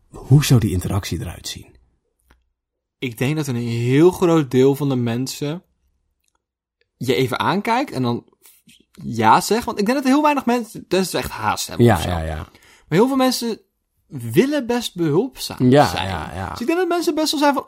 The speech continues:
Speaker 2: "Oh, oké, jongeman, wat,
Speaker 1: Ja, ja.
Speaker 2: wat, wat, wat," en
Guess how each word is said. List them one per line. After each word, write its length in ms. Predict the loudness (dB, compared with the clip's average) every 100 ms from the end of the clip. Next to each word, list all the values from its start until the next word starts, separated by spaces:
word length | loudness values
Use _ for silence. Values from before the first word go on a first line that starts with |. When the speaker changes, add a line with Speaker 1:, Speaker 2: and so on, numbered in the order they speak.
| _
Speaker 2:
"Oh, 220 | -2 0 0
oké, 200 | -2 0
jongeman, 460 | 2 2 -2 -4 -4
wat, 100 | -2
Speaker 1:
Ja, 160 | 0 0
ja. 60 | 0
Speaker 2:
wat, 180 | -2
wat, 220 | -4 -10 -6
wat," 260 | -4 -4
en 240 | -6 -6